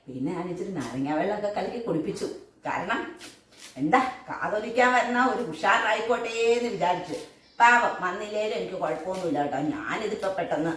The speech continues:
നമ്മൾ വെച്ചെടുക്കും. നമ്മളാരാ അല്ലേ, നമ്മളെ പോലെ മിടുക്കികൾ ഈ ലോകത്ത് കാണത്തില്ല അല്ലേ. നമ്മളെ വീട്ടമ്മമാർക്ക്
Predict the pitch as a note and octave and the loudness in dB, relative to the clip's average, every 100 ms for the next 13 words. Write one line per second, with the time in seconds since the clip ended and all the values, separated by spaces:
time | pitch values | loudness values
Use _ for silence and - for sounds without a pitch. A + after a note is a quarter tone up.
0 | - - - _ _ - D3 F#3 - - | -6 -16 -20 _ _ -4 0 0 0 -2
1 | A#2+ B2 C#3 - C3+ E3 A3 A3+ A3+ - | -2 0 -2 -2 -2 2 4 4 4 4
2 | - - - - C3+ C#3+ D3+ F3+ G3+ G#3+ | 2 0 -2 -6 -8 -6 -2 2 2 4
3 | A3+ A#3+ B3 A#3 A3+ B3+ C4 C4 B3+ G#3+ | 2 2 2 0 -4 -2 2 4 4 6
4 | B3 C#4 D4+ C4 A#3 A3 F3+ A3+ A3 E3+ | 6 4 4 4 2 -2 0 4 4 2
5 | F#3 G3+ G#3 G3+ F#3+ G#3 G#3 G#3+ G#3+ A3 | 0 2 0 0 0 2 2 0 -2 0
6 | A#3+ | 2